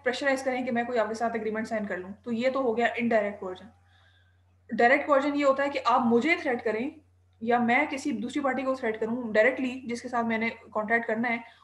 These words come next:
और मैं उसे कहूं कि ये एक तीसरे बंदे का काम कर दो, ये जैसे ये तीसरे बंदे के साथ ये transaction कर लो, मैं आपको directly threat करूं, तो ये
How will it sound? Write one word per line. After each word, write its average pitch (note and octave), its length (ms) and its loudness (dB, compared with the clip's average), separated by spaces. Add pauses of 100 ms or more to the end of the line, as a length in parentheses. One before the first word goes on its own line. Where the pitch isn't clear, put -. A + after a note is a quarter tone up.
(120)
और B3 100 0
मैं C4 120 4
उसे C4+ 160 0
कहूं C4+ 220 0
कि C#4 80 -4
ये B3+ 160 0
एक B3+ 160 -8
तीसरे B3+ 260 -4
बंदे A#3+ 200 0
का B3 100 2
काम A3 260 0
कर G#3 100 -4
दो, F#3+ 240 -8 (260)
ये A#3 80 2
जैसे B3+ 280 2
ये A3+ 360 0 (260)
तीसरे C4 220 -4
बंदे B3 200 0
के A#3+ 120 -2
साथ A#3 220 -4
ये A#3 100 -2
transaction A3 460 -4
कर G#3 100 -2
लो, G3 280 -8
मैं A3 120 2
आपको G#3+ 320 -4
directly A3 460 -4
threat G#3 220 -6
करूं, F#3 200 -14 (540)
तो C4+ 60 -6
ये C4 440 -2